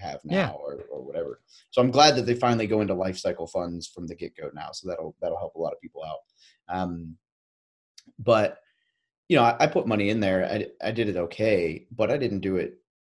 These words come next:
Speaker 1: like I should have. Um, but I tell people now when I look back, like, man, if you can max out your T S P, even if, even if you only max it out for, like, between eighteen and twenty-two, like, your first enlistment,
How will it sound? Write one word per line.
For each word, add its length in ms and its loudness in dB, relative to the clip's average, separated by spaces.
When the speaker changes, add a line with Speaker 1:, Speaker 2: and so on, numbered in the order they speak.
Speaker 1:
like 200 -4
I 100 -4
should 260 -4
have. 300 -8
Um, 340 -8
but 140 2
I 100 6
tell 200 2
people 240 -4
now 340 2
when 140 -4
I 60 -6
look 220 -8
back, 320 0
like, 200 -6
man, 200 -6
if 140 -10
you 160 0
can 140 0
max 280 0
out 180 2
your 100 -2
T 160 -2
S 80 -2
P, 120 -4
even 300 0
if, 200 -2
even 160 2
if 100 -6
you 80 2
only 160 2
max 300 0
it 60 2
out 240 2
for, 280 -2
like, 180 0
between 340 -2
eighteen 380 0
and 100 -2
twenty-two, 460 -2
like, 180 -6
your 100 -8
first 400 -4
enlistment, 480 -6